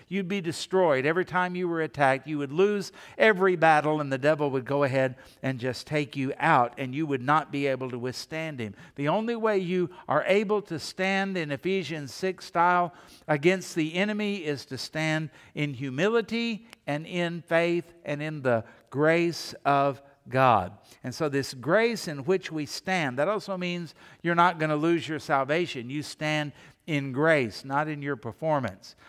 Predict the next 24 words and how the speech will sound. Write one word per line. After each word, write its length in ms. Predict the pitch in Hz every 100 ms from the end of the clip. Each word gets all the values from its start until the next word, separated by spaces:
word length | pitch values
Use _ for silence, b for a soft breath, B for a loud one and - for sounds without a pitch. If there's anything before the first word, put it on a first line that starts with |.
| B
I 80 | 156
heard 180 | 190 185
Jimmy 300 | 165 208 185
Swaggart 600 | - 180 180 151 147 135
one 200 | 139 135
time. 420 | - 139 151 151 - B B B B B B -
He, 300 | - 170 170
uh, 320 | 151 135 123
said 520 | 117 - 165 151 135 b b b -
that 280 | 139 135 -
for 100 | 143
you 220 | 180 247
Baptists 640 | 208 220 240 185 170 -
out 240 | 156 147
there 240 | 156 151 160
who 100 | 175
believe 460 | 170 180 196 196
that 220 | 160 139 147
once 340 | 165 208 -
you're 100 | 180
saved, 380 | - 202 196 170
you're 160 | 165
always 360 | 175 185 175 156
saved, 380 | - 190 175